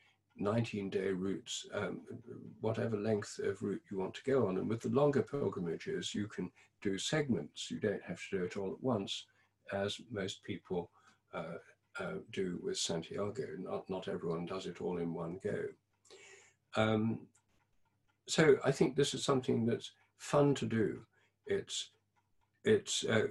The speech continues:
connecting. When you're walking, say, to a cathedral, you start at a village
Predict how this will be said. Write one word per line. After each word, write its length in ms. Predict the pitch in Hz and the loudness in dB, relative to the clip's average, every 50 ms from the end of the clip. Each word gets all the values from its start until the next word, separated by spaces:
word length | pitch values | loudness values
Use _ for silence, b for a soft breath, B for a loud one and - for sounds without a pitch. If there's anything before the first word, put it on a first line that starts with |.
| - | 0
connecting. 720 | - - 120 131 160 156 - - - - 85 73 - - - B B B B B | 0 2 4 4 4 2 0 -2 -2 -2 -2 -2 -2 -6 -10 B B B B B
When 120 | - 113 123 | 4 8 10
you're 140 | 131 135 | 10 10
walking, 580 | 127 127 135 147 147 143 - - 131 117 117 120 - b b b b b b _ - | 10 10 10 8 6 6 6 4 4 4 4 2 -4 b b b b b b _ -4
say, 280 | - - - 123 117 110 | 0 4 6 6 6 6
to 180 | - - 110 | 4 6 6
a 60 | 104 107 | 6 6
cathedral, 680 | - 120 120 - 165 165 160 139 135 120 110 104 104 b b b b b b _ | 4 -2 -2 2 4 4 4 4 4 2 2 2 0 b b b b b b _
you 120 | - 110 | -6 -4
start 360 | 110 - - - 143 135 131 123 | -4 -2 2 4 4 4 4 2
at 120 | 120 117 | 0 -4
a 40 | 110 | -2
village 560 | 107 120 117 110 104 101 95 - - - - | -2 2 4 6 6 6 4 2 -4 -10 -12